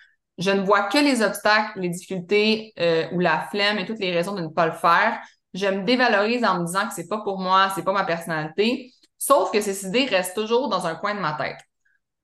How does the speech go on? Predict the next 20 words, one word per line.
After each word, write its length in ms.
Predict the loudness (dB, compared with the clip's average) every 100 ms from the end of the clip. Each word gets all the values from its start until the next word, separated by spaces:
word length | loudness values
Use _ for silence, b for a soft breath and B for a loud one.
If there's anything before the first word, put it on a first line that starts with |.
| _ _
On 160 | 4 6
dirait 320 | 6 2 2
que 100 | 2
ce 120 | 0
mindset 440 | 0 -2 0 -2 0
de 120 | 0
peur 340 | 2 0 0
et 20 |
d'inactivité 800 | -4 -6 -8 -10 -12 -4 -2 0
est 60 | 0
devenu 360 | 2 2 2
le 220 | 2 0 -2
mien 340 | -4 -4 -2
dans 240 | 0 0
beaucoup 180 | -2 -6
de 60 | -2
domaines 300 | -2 -2 -2
dans 100 | -2
ma 160 | -2
vie, 260 | -4 -6 -12